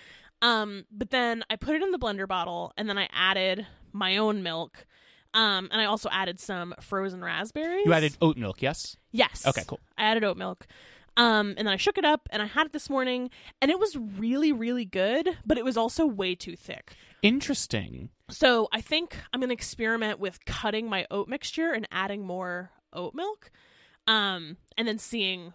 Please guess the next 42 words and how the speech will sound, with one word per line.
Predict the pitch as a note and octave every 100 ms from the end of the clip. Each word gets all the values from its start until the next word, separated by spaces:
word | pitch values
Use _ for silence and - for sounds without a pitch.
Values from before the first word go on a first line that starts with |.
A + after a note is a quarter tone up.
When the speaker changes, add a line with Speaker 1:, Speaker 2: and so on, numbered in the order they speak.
| -
Speaker 1:
what | G3+ -
comes | - E3 D#3
of | -
that. | F2 E2 - -
Speaker 2:
When | - E3
you | E3+
made | E3 F3 F#3+
this | A#3 -
last | C#3+ C3+ C3+
night, | A#2+ A#2
you | B2+
mentioned | B2 A#2+ - B2 A#2+
that | A#2 A2+ A2+ A2+ _ - - _ -
the | B2 B2+ A#2+ A#2+ A#2+
measurements | B2 C3 C3+ F3 F3 E3+
you | C#3
added | B2 C3 C#3 -
to | C#3+
the | A#2+
cup | - D3 -
looked | A2+ A2 D#3+ -
like | G#3+ G3+
a | F#3
lot | E3 E3+
more | D#3+ D3+ G3
than | F#3
a | C#3+
typical | - D3 - C3
packet | - B2 D#3 C3+
of | A2+
oats | B2+ B2+
overnight. | B2+ A#2 A2+ A#2 F3 -
Speaker 1:
Yeah. | A#3 G#3+ -
Speaker 2:
Even | D#3 D3
though | E3 D#3
it | A2 C3+
was | C3+
the | A#2+
same | A#2 - B2 A#2+ A#2 B2+
volumetrically, | B2 B2+ A2+ A2+ B2+ G3+ G3+ A3+ G#3+
it | -
was | C3 B2 A2+ -